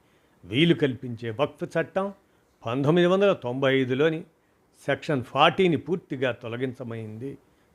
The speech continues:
తొలగించడమైంది. సదరు ఆస్తి వక్ఫ్ బోర్డుకు చెందినదా కాదా అనే నిర్ణయాధికారాన్ని వక్ఫ్ బోర్డులకు లేకుండా చేశారు. ఐదు, స్త్రీల ఆస్తి హక్కులు. ఎవరైనా ఒక ఆస్తిని వక్ఫరం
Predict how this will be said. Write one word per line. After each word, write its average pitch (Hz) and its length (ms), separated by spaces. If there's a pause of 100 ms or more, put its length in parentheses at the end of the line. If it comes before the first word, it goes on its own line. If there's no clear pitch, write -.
తొలగించడమైంది. 117 880 (600)
సదరు 156 380 (180)
ఆస్తి 143 680
వక్ఫ్ 143 320
బోర్డుకు 156 400 (140)
చెందినదా 131 440
కాదా 127 600 (460)
అనే 143 200
నిర్ణయాధికారాన్ని 151 1120 (360)
వక్ఫ్ 151 300
బోర్డులకు 151 540
లేకుండా 127 440
చేశారు. 117 540 (720)
ఐదు, 120 360 (500)
స్త్రీల 151 460
ఆస్తి 147 440
హక్కులు. 127 540 (380)
ఎవరైనా 131 520
ఒక 123 220
ఆస్తిని 131 560 (560)
వక్ఫరం 160 580